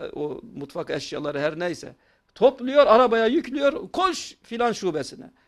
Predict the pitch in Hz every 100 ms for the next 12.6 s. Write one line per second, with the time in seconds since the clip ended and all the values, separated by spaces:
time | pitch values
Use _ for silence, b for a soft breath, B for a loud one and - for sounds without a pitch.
0 | _ - 175 214 247 254 247 269 254 285
1 | 330 - 247 240 240 - 175 151 247 262
2 | 269 233 311 359 b b - 220 226 -
3 | 220 247 247 151 196 208 190 - - 220
4 | 180 139 220 320 b b b b b b
5 | - 139 139 - - _ _ _ - -
6 | - - 165 - 190 - - 262 175 160
7 | 156 214 196 175 233 233 202 156 127 123
8 | 139 175 269 370 320 240 175 - - 269
9 | 233 180 208 156 135 208 - _ _ _
10 | _ _ - 185 180 175 151 147 185 330
11 | 240 160 233 240 190 175 202 214 165 139
12 | 131 185 196 - 170